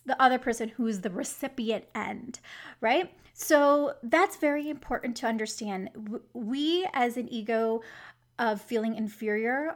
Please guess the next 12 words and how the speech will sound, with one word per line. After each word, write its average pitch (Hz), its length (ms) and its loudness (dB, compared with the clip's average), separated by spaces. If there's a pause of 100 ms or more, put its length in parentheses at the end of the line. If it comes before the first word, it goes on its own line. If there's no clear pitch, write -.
(140)
our 262 420 4
growth 220 580 -2
is 214 140 -8
recognizing 214 880 -4 (360)
how 247 200 -4
to 233 80 -2
step 214 300 -6
into 208 280 -6
our 196 120 0
power - 560 -4 (300)
and 247 180 0
also 226 760 2